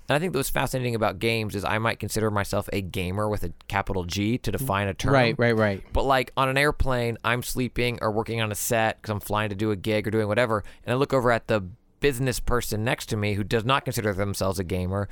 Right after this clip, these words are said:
Speaker 2: Right.
Speaker 1: and they're grinding out, like, eight hours in Bejeweled the whole flight.
Speaker 2: <laughs>
Speaker 1: Like, you've played more video games today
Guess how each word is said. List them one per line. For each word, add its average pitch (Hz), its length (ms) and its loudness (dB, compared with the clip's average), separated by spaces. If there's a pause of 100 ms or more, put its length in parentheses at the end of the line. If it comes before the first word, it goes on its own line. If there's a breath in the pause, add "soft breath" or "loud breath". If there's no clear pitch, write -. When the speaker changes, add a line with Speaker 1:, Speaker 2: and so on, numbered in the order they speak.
(140 loud breath)
Speaker 2:
Right. 123 240 2
Speaker 1:
and 127 120 0
they're 135 140 4
grinding 123 480 2
out, 117 180 4
like, 113 260 2
eight 123 200 4
hours 113 400 4
in 110 80 -2
Bejeweled 110 500 -2 (120)
the - 320 4
whole - 180 6
flight. 101 500 4
Speaker 2:
<laughs> - 40 -18
Speaker 1:
Like, 120 180 2
you've 170 240 2
played 170 240 4
more 160 240 6
video 156 300 4
games 135 360 -2 (140)
today 123 560 4